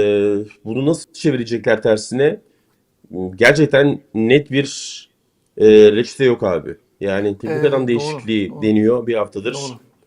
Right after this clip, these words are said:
Speaker 2: doğru.
Speaker 1: Olur mu? Ama, e, Beşiktaş'ın şu anda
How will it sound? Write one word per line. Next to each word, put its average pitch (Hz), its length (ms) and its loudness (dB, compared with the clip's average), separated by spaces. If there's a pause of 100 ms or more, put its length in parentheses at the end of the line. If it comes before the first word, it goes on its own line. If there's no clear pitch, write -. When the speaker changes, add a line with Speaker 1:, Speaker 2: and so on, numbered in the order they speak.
(180)
Speaker 2:
doğru. 139 240 -8 (1200)
Speaker 1:
Olur 135 240 0
mu? 117 320 2 (240)
Ama, 127 400 2 (240)
e, 107 340 2
Beşiktaş'ın 139 420 -4
şu 135 180 0
anda 135 360 0